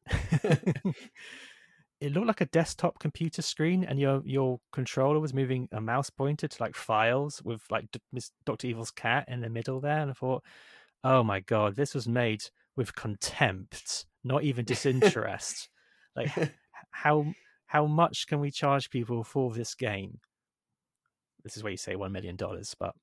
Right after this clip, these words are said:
Speaker 1: you know.
Speaker 2: Um, a million dollars. <laughs>
Speaker 1: Well.
Speaker 2: It's been a while since I've seen those films. I've forgotten how to do the voices.
Speaker 1: Mm. <laughs>
Speaker 2: Yeah, baby.
Speaker 1: Yeah, M-, Michael, Mike Myers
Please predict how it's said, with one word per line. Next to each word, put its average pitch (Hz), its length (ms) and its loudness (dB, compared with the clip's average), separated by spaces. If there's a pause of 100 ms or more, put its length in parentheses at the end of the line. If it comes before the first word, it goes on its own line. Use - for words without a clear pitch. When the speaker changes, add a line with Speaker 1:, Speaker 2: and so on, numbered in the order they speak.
(140)
Speaker 1:
you - 80 -14
know. - 1400 -12
Speaker 2:
Um, 123 520 0 (320)
a - 80 -2
million 175 500 2
dollars. 160 560 0
<laughs> 175 60 10 (2500)
Speaker 1:
Well. 131 400 6 (120)
Speaker 2:
It's 254 500 -4
been 233 160 8
a 208 60 8
while 175 220 12
since 151 220 -2
I've 135 80 -6
seen 151 160 -2
those 139 200 -2
films. 139 340 -6 (140)
I've 165 120 -2
forgotten 165 280 0
how 156 100 0
to 156 100 -6
do 160 120 -2
the 160 100 -6
voices. 170 580 -4
Speaker 1:
Mm. 131 800 4 (100)
<laughs> - 80 -20
Speaker 2:
Yeah, 156 320 6
baby. 123 1000 2 (180)
Speaker 1:
Yeah, 117 160 -8 (180)
M-, 135 140 -8
Michael, 156 560 2
Mike - 340 0 (120)
Myers 131 440 0